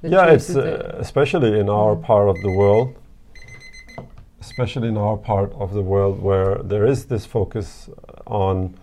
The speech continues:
Speaker 2: you know, equality, and then, uh, it's a very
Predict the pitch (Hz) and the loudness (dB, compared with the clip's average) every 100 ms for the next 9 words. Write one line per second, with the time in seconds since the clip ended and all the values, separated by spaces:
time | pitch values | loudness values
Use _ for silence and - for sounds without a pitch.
0 | - - - - 107 98 98 - 107 - | -20 -20 -20 -8 -2 2 0 0 -6 2
1 | 101 101 98 95 98 - - - - 120 | 4 4 2 -2 -6 -12 -20 -20 -14 -6
2 | 104 101 104 101 101 - - 87 - 110 | -2 2 2 0 -4 -8 -18 -20 -10 -6
3 | 98 92 92 92 90 - - - - - | -4 -4 -6 -8 -12 -18 -20 -20 -20 -20
4 | - - - - - 110 - 110 98 90 | -20 -20 -18 -16 -10 -10 -6 0 0 2
5 | 104 101 98 101 | 4 4 2 -2